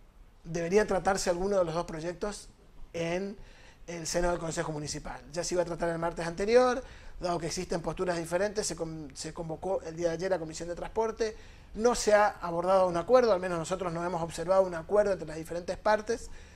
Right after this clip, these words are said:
No sabemos qué puede llegar a ocurrir el martes en el seno de la comisión del, del Consejo Municipal, perdón,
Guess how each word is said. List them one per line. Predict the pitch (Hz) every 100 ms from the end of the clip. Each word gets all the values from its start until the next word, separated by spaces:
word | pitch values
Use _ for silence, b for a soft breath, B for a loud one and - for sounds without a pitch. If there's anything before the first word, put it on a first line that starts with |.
| B B B B
No | 202 220
sabemos | 185 208 226 -
qué | 208
puede | 214 220
llegar | 185 185 202
a |
ocurrir | 170 160 180 185
el | 160
martes | 170 180 208 214 - B B B
en | 202 202
el | 170
seno | 175 180
de | 175
la | 165
comisión | 160 160 185 190 175 170
del, | 180 175 170 160 151 147
del | 165 175
Consejo | 175 170 180
Municipal, | 185 180 180 196 202
perdón, | 190 202 240